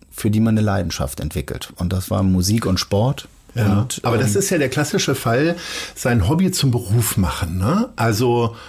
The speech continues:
Speaker 2: äh, du hast die große, ausgeprägte Fußballleidenschaft, du hast eine sehr groß ausge-, fa-, fast noch größere ausgeprägte Leidenschaft, äh, für Musik und hast dich dann immer wieder dann oder nach und nach,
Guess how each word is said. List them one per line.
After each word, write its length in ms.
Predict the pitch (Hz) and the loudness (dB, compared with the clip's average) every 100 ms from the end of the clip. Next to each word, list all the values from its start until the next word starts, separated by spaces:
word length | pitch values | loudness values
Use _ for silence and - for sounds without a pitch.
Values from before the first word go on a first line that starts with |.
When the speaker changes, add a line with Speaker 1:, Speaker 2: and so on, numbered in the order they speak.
| - | -10
Speaker 2:
äh, 380 | - 113 107 107 | -2 2 4 2
du 120 | 101 117 | 2 0
hast 160 | 107 | 0
die 80 | 110 | -2
große, 380 | 98 117 127 - | 0 0 0 0
ausgeprägte 640 | 110 120 - 95 110 - | 0 0 -2 -2 -2 0
Fußballleidenschaft, 1000 | 104 185 185 139 120 117 110 - 113 104 | -2 0 0 2 2 4 2 2 0 0
du 100 | - | 0
hast 260 | 95 - - | 0 -2 0
eine 80 | 120 | 2
sehr 220 | 98 123 | 4 2
groß 320 | 101 104 110 | 2 0 0
ausge-, 480 | - 107 104 - 104 | 0 -2 0 0 0
fa-, 300 | 87 110 113 - 95 | 2 2 2 0 -4
fast 300 | - 156 - | -2 -2 0
noch 160 | 104 | 0
größere 400 | - 143 160 101 | 2 0 2 0
ausgeprägte 580 | 87 104 - 98 - - | 2 0 -2 -2 -2 0
Leidenschaft, 600 | 104 101 104 95 107 - - - - - - | 2 2 2 0 -2 -4 -10 -14 -12 -12 -6
äh, 320 | - 98 95 | 0 2 2
für 220 | 92 110 | 0 2
Musik 560 | 104 95 90 123 185 - - - - | 2 2 2 2 0 -6 -18 -20 -4
und 180 | 117 90 | 0 2
hast 220 | 123 - | 2 0
dich 140 | 151 | -2
dann 420 | - 143 147 147 156 - - | 0 0 2 2 -2 -6 0
immer 320 | 110 113 135 | 2 2 2
wieder 280 | 139 147 156 | 2 2 0
dann 460 | 143 104 131 143 - | 0 0 2 0 0
oder 220 | 101 92 92 | 0 2 2
nach 340 | 95 95 95 120 | 0 2 0 2
und 120 | 95 | 2
nach, 480 | 92 104 170 - | 2 2 0 -2